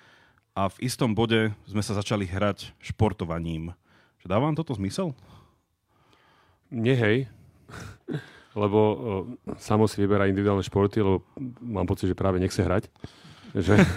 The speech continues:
Speaker 2: <laughs> že chce, chce si urobiť dobrý pocit, čo je fajn. Zase ja som ten úplne, že opačný typ, strašne hravý, strašne súťaživý, proste nájdem hru a ná-, nájdem tú súťaž aj úplne, že v malých hodnostiach.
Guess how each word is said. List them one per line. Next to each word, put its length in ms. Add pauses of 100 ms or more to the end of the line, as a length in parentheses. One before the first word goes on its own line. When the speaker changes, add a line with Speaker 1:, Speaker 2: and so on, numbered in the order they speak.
(180)
Speaker 2:
<laughs> 500
že 80
chce, 180 (220)
chce 160
si 80
urobiť 240
dobrý 240
pocit, 240
čo 160
je 60
fajn. 340 (720)
Zase 240
ja 80
som 240
ten 80
úplne, 240
že 160
opačný 320
typ, 240 (160)
strašne 320
hravý, 320
strašne 320
súťaživý, 720
proste 560
nájdem 560
hru 240
a 80
ná-, 240
nájdem 320
tú 80
súťaž 400
aj 120 (520)
úplne, 240
že 160
v 80
malých 160
hodnostiach. 460